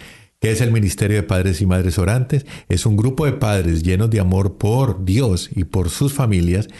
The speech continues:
que se reúnen una vez al mes en una hora santa.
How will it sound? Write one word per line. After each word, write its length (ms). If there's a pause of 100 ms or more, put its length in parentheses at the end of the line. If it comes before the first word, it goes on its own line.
(360)
que 100
se 120
reúnen 680 (160)
una 240
vez 180
al 100
mes 360
en 160
una 200
hora 180
santa. 440